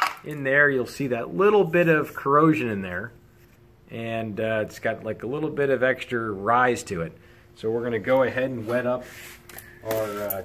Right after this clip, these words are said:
tool here. Get her all lubed up. Dump a little brake fluid in here.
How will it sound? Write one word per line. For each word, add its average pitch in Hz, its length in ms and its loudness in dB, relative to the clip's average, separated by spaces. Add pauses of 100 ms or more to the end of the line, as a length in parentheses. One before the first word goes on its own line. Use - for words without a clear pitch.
tool 156 260 -2
here. 123 380 -6 (1300)
Get 120 120 -4
her 110 160 -4
all 110 200 -4
lubed 113 280 -6
up. - 360 -2 (880)
Dump 120 220 -6
a 110 40 -10
little 113 200 -4
brake 117 280 -6
fluid 131 300 -6
in 117 100 -6
here. 170 320 -6